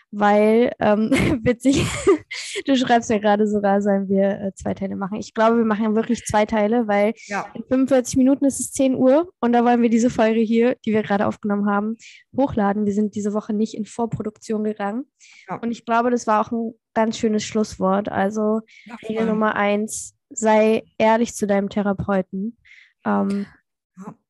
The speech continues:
Speaker 2: Und ich glaub, dann können wir auch nächste Woche ganz gut, also wir haben jetzt ein bisschen Klinikalltag, ähm, gesprochen und ich glaub, nächstes Mal können wir dann so ein bisschen auf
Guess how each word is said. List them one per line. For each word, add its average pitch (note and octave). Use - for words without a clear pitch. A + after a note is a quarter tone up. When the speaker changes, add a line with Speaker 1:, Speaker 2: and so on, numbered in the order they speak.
Speaker 2:
Und A3+
ich A3
glaub, A3+
dann A#3
können A#3
wir A3+
auch G#3+
nächste G#3+
Woche G#3
ganz F#3
gut, G3
also F3
wir F3+
haben F#3
jetzt F3+
ein G3
bisschen F#3
Klinikalltag, G3
ähm, F#3
gesprochen F3+
und F3
ich F3+
glaub, E3+
nächstes F3+
Mal F#3+
können F#3
wir F3+
dann E3+
so E3+
ein E3+
bisschen F3+
auf E3+